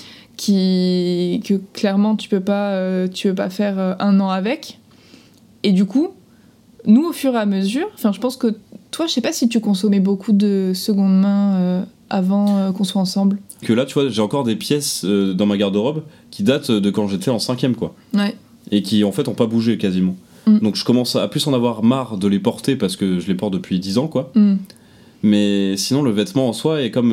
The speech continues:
Speaker 2: euh, du coup, là, pour le coup, j'ai acheté de, de la marque et normalement de la qualité, même pour l'époque, euh, bah, en fait, c'est des fringues que j'ai toujours, quoi.
Speaker 1: Oui.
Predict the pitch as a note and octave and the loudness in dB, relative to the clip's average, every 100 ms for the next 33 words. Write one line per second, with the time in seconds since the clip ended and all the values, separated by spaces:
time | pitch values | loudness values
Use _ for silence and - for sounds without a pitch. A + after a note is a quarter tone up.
0 | G2+ F#2+ G2 C3+ A2 G#2+ G2 B2+ G2 F#2 | 0 -2 -2 0 0 0 -2 0 -2 -2
1 | A2 F#2+ F#2+ F2+ F#2+ F#2 G2+ A2+ - G2 | -2 0 2 2 2 2 2 -2 -2 -2
2 | F2+ F2+ F2 F2+ F2+ F#2+ F2+ F2 F2+ F2 | 0 0 0 0 0 0 -2 -2 -4 -2
3 | C3 - - - G2+ F#2+ F#2 G2 F2+ E2+ | -4 -6 -20 -8 -2 0 0 0 -2 -2
4 | C#3 - - - - - G2 F2+ F2 E2+ | -6 -6 -20 -20 -20 -6 -2 -2 -2 -6
5 | D#2+ - - - F2 A#2 F#2+ F2 F2+ - | -6 -8 -10 -6 -6 -4 -4 -4 -4 -4
6 | A2+ F#2+ F2 E2 G#2 - - - - B3 | -4 -2 -6 -4 -6 -6 -12 -20 -10 -2
7 | G#3 | 0